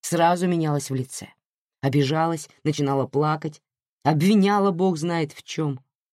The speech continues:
Когда человек болен, а Аня действительно была больна и не желала лечиться,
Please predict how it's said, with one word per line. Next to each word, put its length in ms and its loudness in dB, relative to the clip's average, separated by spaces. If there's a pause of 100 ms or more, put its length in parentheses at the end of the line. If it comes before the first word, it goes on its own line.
(960)
Когда 520 0
человек 520 -6
болен, 560 -6 (1080)
а 160 2
Аня 280 -4
действительно 760 -4
была 300 -4
больна 600 -2
и 100 0
не 140 2
желала 480 0
лечиться, 720 -6